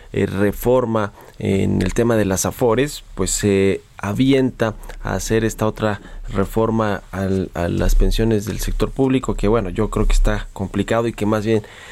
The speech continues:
pues, va a heredar este problema de nueva cuenta el próximo gobierno del presidente López Obrador. Ya lo veremos, no hay que adelantarnos, pero se ve difícil que pueda salir. Eh, sobre todo, creo que dependerá mucho lo que pase en las elecciones intermedias de este dos mil veintiuno.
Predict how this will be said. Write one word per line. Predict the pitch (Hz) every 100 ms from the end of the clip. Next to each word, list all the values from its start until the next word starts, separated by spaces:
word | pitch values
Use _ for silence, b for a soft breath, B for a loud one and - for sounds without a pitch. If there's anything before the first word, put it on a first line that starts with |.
| B B
pues, | 104
va | 110
a |
heredar | 113 104 107
este | 107 -
problema | 98 92 95 101 107 - B B -
de | 101
nueva | 101 107 101
cuenta | 92 101 95 98
el | 98
próximo | - 101 95 - 95 82
gobierno | 85 92 95
del | 85
presidente | - - 87 82
López | -
Obrador. | 95 107 135
Ya | 123 127
lo | 117
veremos, | 110 127 160 196 - -
no | 95 92
hay |
que | 98
adelantarnos, | 101 101 110 117 117 113 -
pero | - 90
se | - 92
ve | 98
difícil | 110 101 113 110 98 90
que | -
pueda | - 101
salir. | 101 92 104 117 B B B B B
Eh, | 95 95 90 -
sobre | 113 110 113
todo, | 139 143 139 -
creo | - 120
que | 113
dependerá | 101 101 101 107
mucho | 107 101
lo |
que | 92 107
pase | 104 104
en | 104
las | 85 92
elecciones | 90 85 104 107 98
intermedias | 87 85 92 98
de | 95
este | 95 -
dos | 98
mil | 101
veintiuno. | 98 98 101 110